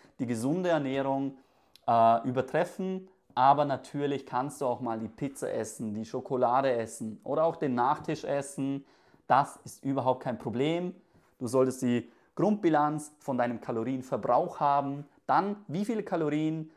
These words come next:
fügst du deinem Körper täglich hinzu? Solltest da grundsätzlich in einem Kaloriendefizit sein, dann bist du schon auf einer sehr guten Seite.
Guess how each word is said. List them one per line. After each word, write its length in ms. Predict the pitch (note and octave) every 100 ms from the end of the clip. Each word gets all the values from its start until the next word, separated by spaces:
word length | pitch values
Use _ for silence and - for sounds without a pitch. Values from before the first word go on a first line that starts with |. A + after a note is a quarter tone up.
| _
fügst 360 | _ G3 G#3 -
du 60 | E3+
deinem 240 | D3+ C3+
Körper 340 | - C3+ C3
täglich 360 | - C3 B2+ B2
hinzu? 600 | A#2+ G2+ - E3 E3 E3 _
Solltest 420 | - D#3+ G3 F#3+
da 60 | D#3+
grundsätzlich 580 | C3+ D3 D3+ C#3 C3 C3+
in 160 | D3 D#3+
einem 200 | C#3+ B2
Kaloriendefizit 1000 | C3+ B2 B2 A#2+ A#2+ C3 C3 - C3 B2+
sein, 440 | - A#2+ A#2+ A#2+ - _ -
dann 120 | A2+
bist 180 | A#2+ C3
du 60 |
schon 160 | A#2+ B2
auf 180 | A#2 B2
einer 180 | A#2
sehr 240 | G#2+ B2+ F3+
guten 260 | F#3 -
Seite. 680 | C#3 B2+ C3 C3+ D3 C#3 C3+